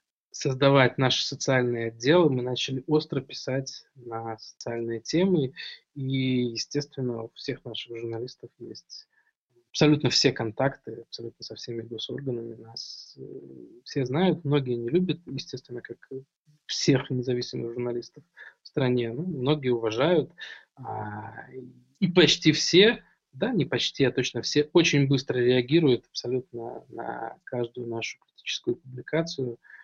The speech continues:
что говорит о том, что, ну, все-таки, э, интернет, э, и, и медиа независимые играют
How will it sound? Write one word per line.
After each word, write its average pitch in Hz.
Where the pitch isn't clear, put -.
что -
говорит 127
о 117
том, 160
что, -
ну, 131
все-таки, 123
э, 113
интернет, 165
э, 131
и, 139
и 156
медиа 160
независимые 143
играют 127